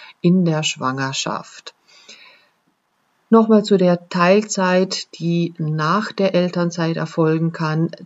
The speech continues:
Da ist es ja so, dass es ein Teilzeitanspruch ist, den grundsätzlich jeder Arbeitnehmer in einem Betrieb hat, wenn der größer als fünfzehn Mitarbeiter ist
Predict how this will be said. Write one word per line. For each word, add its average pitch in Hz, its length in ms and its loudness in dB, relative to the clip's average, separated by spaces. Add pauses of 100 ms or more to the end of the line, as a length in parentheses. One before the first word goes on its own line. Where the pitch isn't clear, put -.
(160)
Da 165 320 0
ist 170 320 -4
es 165 160 -8
ja 160 180 -4
so, 160 500 0
dass 165 220 -6
es 165 160 -8
ein 151 500 -4 (160)
Teilzeitanspruch 165 1300 -4
ist, 165 360 0
den 160 200 -2
grundsätzlich 170 960 -4
jeder 160 720 2
Arbeitnehmer 135 1040 -6
in 147 220 -8
einem 139 460 -6 (100)
Betrieb 196 580 -4
hat, 190 300 -2
wenn 151 180 -4
der 139 260 -8 (280)
größer 165 520 0
als 170 220 -8
fünfzehn 190 600 -2
Mitarbeiter 170 720 -2
ist 156 280 -2